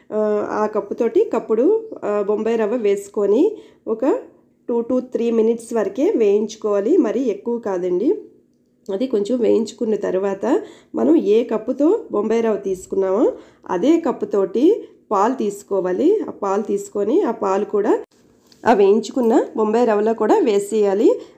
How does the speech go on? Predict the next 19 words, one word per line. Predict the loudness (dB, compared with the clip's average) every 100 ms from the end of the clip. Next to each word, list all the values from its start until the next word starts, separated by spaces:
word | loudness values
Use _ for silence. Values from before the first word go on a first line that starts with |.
| -4
అంటే | 0
వేసి | 4 4 4 2 4 4 4
సిమ్లోని | -2 2 4 4 2 4 2 -2 -18 -4
బాగా | 0 2 0
కొంచెం | 0 0 2 2
ఉడికించుకోవాలండి | 2 0 -2 0 0 2 4
ఆ | 2
పాలల్లోని. | 2 2 2 0 2 4 2 2
అంటే | -4 0 2
మీకు, | 2 0 2 0 0 -6 -20 -2
ఆ, |
ఒక | 2 2 0
చపాతీ | -2 -2 0 -2 0 -2 0 0
ముద్దలా | 0 2 2 4
వస్తుందన్నమాట. | 2 -2 0 2 2 2
అంతవరకు | 2 2 2 2 0 4
మనం | 4 4 2 2
అడుగంటకుండా | 2 2 2 0 0 0 2 4
వేయించుకోవాలి. | 4 4 2 -2 -4 0 2 0